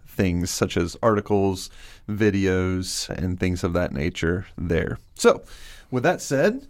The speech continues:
the objective of today's podcast is this: to let God be the judge, to see ourselves clearly enough that we discern gracefully and see others as God sees us.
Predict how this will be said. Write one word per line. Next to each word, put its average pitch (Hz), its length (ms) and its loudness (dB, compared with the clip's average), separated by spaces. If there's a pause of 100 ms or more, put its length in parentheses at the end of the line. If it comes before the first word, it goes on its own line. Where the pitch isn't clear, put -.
the 123 140 2
objective 104 1000 0
of 113 160 4
today's 92 400 0
podcast 101 920 -2
is 110 220 -2
this: - 420 -2 (360)
to 101 120 0
let 107 380 2
God 104 540 0 (280)
be 110 140 2
the 87 100 2
judge, 87 540 -2 (400)
to 120 100 0
see 156 240 0
ourselves 110 560 0
clearly 147 640 0
enough 107 500 -2 (220)
that 98 180 0
we 90 160 2
discern 107 680 0
gracefully 101 880 0
and 101 180 0
see - 320 0
others 95 480 0 (300)
as 98 260 -2
God 95 540 0 (160)
sees 87 360 0
us. - 380 -2